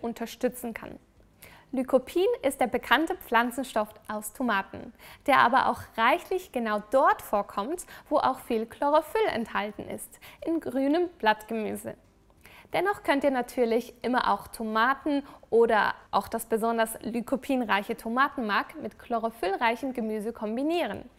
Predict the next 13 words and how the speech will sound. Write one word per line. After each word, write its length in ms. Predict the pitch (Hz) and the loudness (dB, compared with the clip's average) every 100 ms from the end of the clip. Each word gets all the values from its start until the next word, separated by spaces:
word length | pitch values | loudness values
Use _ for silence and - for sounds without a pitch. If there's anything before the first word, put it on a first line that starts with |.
| - - - - | -20 -20 -20 0
Bei 200 | 247 - | 2 4
uns 260 | 359 415 - | 4 2 2
findet 280 | 285 277 | 2 2
ihr 160 | - 233 | 2 2
dazu 380 | 233 233 254 240 | 2 0 -4 -4
zum 200 | - 233 | -4 -2
Beispiel 400 | 202 208 240 240 - | -2 -2 -4 -4 -6
ein 260 | 202 202 - | -8 -10 -12
Spinatgemüse 1040 | - - 240 330 349 - 277 269 262 233 | -16 -8 0 0 0 -4 -2 0 0 -2
mit 200 | - - | -4 -14
Tomaten 540 | - 220 220 226 285 | -6 2 2 2 0
und 240 | - 214 220 | -6 -4 4
Räuchertofu. 800 | 247 330 220 - 202 - 254 | 4 4 -4 -4 -8 -6 -4